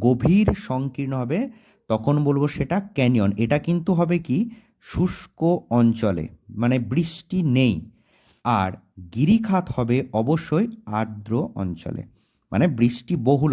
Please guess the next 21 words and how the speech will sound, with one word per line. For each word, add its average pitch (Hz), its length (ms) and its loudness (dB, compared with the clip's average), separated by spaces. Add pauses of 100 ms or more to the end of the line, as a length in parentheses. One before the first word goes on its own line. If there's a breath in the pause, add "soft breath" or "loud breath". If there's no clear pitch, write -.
অঞ্চলে। 92 300 -8 (600 soft breath)
এবারে 175 260 0 (120)
প্রশ্ন 151 320 -4
আসতে 156 340 -2
পারে 139 240 0
যে 123 120 -4 (120)
এখানে 143 240 0
বৃষ্টিপাত 120 720 -2
নেই, 107 220 2
মরু 107 320 4 (120)
অঞ্চল, 104 360 -2 (300 loud breath)
তাহলে 131 200 -2 (100)
ক্ষয় 139 360 0 (100)
কিভাবে 92 420 -8
হবে? 95 220 -14 (1900)
তো - 40 0
দেখো, 151 360 2 (220)
এই 160 220 0
যে 180 140 -2
জায়গাটা 139 440 -2
আছে, 123 260 -6